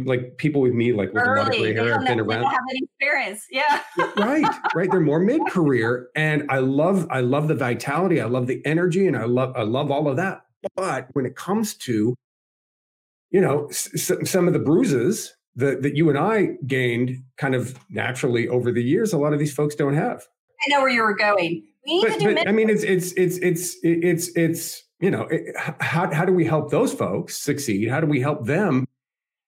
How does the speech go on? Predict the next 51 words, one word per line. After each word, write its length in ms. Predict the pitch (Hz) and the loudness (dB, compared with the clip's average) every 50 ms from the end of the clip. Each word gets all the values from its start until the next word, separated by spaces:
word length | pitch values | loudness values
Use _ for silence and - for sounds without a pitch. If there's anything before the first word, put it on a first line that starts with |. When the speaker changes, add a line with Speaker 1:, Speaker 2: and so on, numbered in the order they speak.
| _ _ - | _ _ -2
Speaker 1:
you 100 | 139 139 | 0 0
know, 120 | 139 127 | 2 2
learn, 760 | 123 131 143 165 190 202 202 180 151 131 127 131 127 127 - - _ _ - - | 2 2 4 4 4 4 4 4 4 2 0 -2 -4 -6 -10 -14 _ _ -12 -8
um, 720 | 131 139 135 131 127 123 123 123 123 120 117 113 107 - _ - | -4 -4 -2 -2 0 0 0 0 -2 -2 -4 -6 -10 -12 _ -4
what 180 | 160 147 131 | -2 -2 0
works, 480 | - 120 120 127 165 170 - - - - | 0 0 0 0 -2 -2 -6 -10 -6 -4
what 160 | 131 143 - | -4 -2 -2
doesn't 300 | - 107 113 123 127 101 | -2 -2 0 0 -2 -2
work? 220 | 95 104 107 143 - | 0 -2 -2 0 -2
Speaker 2:
Yep. 120 | - - - - | -2 -4 -6 -4
Speaker 1:
I 60 | 120 | -2
mean, 180 | 120 123 120 | 0 0 0
there, 180 | 110 135 123 127 - | 0 0 -2 -2 -2
there 140 | 120 135 - | 0 0 0
Speaker 2:
Yep. 120 | - 131 - | 0 -2 -2
Speaker 1:
are 280 | 120 117 123 147 151 | -2 0 0 0 0
such 300 | 151 - - 147 147 - | 0 0 -2 -2 -2 -2
things 320 | - - 123 127 127 120 123 | -4 -2 0 0 0 0 0
as 120 | 127 123 | -2 -2
best 280 | - - 110 110 - - | -2 -2 -4 -4 -4 -6
practices. 680 | - 95 82 80 - 92 90 - 90 98 117 123 123 | -6 -6 -4 -4 -6 -8 -8 -6 -4 -4 -4 -4 -2
Yes, 220 | 123 120 120 123 - | -2 -2 -2 -2 -4
these 180 | 135 131 123 | -4 -2 0
are 80 | 123 117 | 2 2
novel 360 | 113 110 107 110 113 120 120 | 2 2 0 0 0 -2 -4
times 460 | 117 - 104 104 110 117 120 113 110 | -4 -4 -4 -2 -2 -2 -2 -2 -4
that 120 | - 107 - | -4 -6 -6
require 460 | - 120 123 - - 117 107 110 107 | -6 -10 -12 -10 -8 -4 -2 -2 -2
unique 400 | 113 110 101 120 120 120 123 120 | -2 0 0 0 2 2 2 0
and 80 | 120 95 | 0 -2
innovative 400 | - 117 113 113 107 107 101 123 | -2 -2 -2 0 0 0 0 -2
solutions. 480 | 123 - 101 95 92 90 - 117 113 113 | -4 -2 -2 -2 -2 -2 -4 -8 -6 -4
Don't 160 | - 101 104 | -4 -4 -2
get 120 | 104 98 107 | 0 0 0
me 80 | 110 | 2
wrong. 280 | 101 95 98 101 92 87 | 2 2 0 0 -2 -2
I'm, 180 | 95 104 101 - | -4 -4 -4 -4
I'm 220 | - 113 107 104 101 | -4 -2 -2 -2 -2
all 220 | - 117 117 120 | 0 0 0 0
about 280 | 110 110 113 104 101 - | 0 0 -2 -2 -4 -2
breaking 300 | - 107 107 - 107 98 | -2 -2 -2 -2 -4 -2
away 140 | 95 95 98 | -2 -4 -4
from 120 | - 95 | -6 -8
same 240 | 90 - 98 95 92 | -8 -4 -4 -4 -4
old, 140 | 85 82 - | -6 -8 -6
same 220 | - 101 98 82 | -4 -4 -4 -4
old. 140 | 80 - _ | -8 -14 _
Trust 260 | - 104 104 101 - | -4 -4 -4 -2 -4
me 80 | 87 87 | -8 -8
on 80 | 87 | -4
that. 240 | 98 104 101 92 - | -4 -2 -4 -4 -6